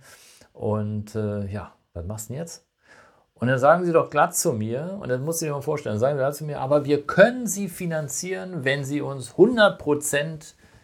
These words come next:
Sicherheit hinterlegen.“ Und dann hab ich erst mal kurz überlegt und dachte: „Okay, also ich bin ja kein Mathe-Genie. Ja, also ich bin nicht, äh, weiß ich nicht. Aber,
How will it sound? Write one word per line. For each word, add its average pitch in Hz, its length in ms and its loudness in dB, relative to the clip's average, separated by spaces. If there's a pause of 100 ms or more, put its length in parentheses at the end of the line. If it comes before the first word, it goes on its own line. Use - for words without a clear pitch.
(220)
Sicherheit 120 600 2
hinterlegen.“ 95 600 -6 (1200)
Und 92 120 -14
dann 87 160 -6
hab 90 80 -2
ich 107 120 -4
erst - 200 -10
mal 101 140 -8
kurz - 320 -14
überlegt 123 360 -6
und 107 120 -8
dachte: 110 300 -12
„Okay, - 360 -6
also 104 440 -4 (460)
ich 110 160 -12
bin 135 120 -8
ja 165 120 -4
kein 160 300 -6
Mathe-Genie. 104 720 -4 (320)
Ja, 113 280 -14
also 113 200 -6
ich 123 160 -10
bin 160 320 -6
nicht, 147 320 -8
äh, 139 500 -4
weiß 151 200 -6
ich 135 100 -8
nicht. 101 340 -12 (220)
Aber, 123 320 -8